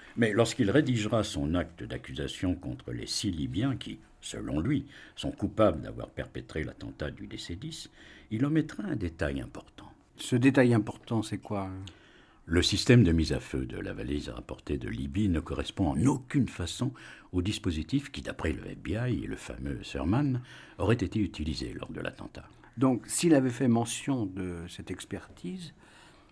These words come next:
Speaker 2: il démolissait par là même la preuve que lui avaient fournie les Américains.
Speaker 1: <laughs> Vous avez tout compris. Par conséquent, l'accusation ne repose en vérité que sur le témoignage de ce Bernard Yanga. C'est mince.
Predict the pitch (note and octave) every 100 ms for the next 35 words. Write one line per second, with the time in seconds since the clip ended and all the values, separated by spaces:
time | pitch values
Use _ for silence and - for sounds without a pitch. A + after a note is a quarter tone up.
0 | _ A2+ G#2+ G#2 D3 D3 C#3 B2 A#2+ C3
1 | A#2 G#2 G#2 D3 D#3 G2+ - D#3+ D3+ -
2 | A2 G#2 G2+ G2 G2+ B2+ A#2+ G#2 G2+ A#2+
3 | D3+ C3+ - C#3+ C3 B2 E2+ - A#2+ G2+
4 | D#2 C#2 - - - - G2+ - G#2+ -
5 | F#2 G#2 G2+ D#2 E2+ D#2+ D#2 F#2 F#2+ D2
6 | D2 E2+ C#2 B1+ B1 B1 - E2+ - -
7 | B1 - C#2 A#1+ A#1 - F#2 D#2+ D2 D#2
8 | F#2+ F2 - - - - D2 - C2 B1
9 | D#2 D#2+ D#2+ C2 D#2 D2 B1 B1 - -
10 | - _ - - B1+ - - -